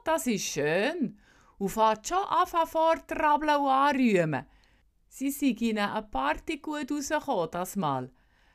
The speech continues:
Es sei fast wie vor dem Krieg. Von welchen, dass er echt will. Die mit dem Bär sei eins Fränkli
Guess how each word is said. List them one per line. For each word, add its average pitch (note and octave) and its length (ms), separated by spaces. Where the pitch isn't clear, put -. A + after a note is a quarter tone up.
Es B3 200
sei B3+ 120
fast C4 280
wie C#4+ 140
vor G#3+ 220
dem F3 160
Krieg. G3+ 600
Von G3 300
welchen, G3 500
dass D#3 240
er E3 280
echt - 160
will. F3 380
Die A#3 160
mit G#3 240
dem F#3 160
Bär G3+ 380
sei F#3 440
eins F3 300
Fränkli G#3 720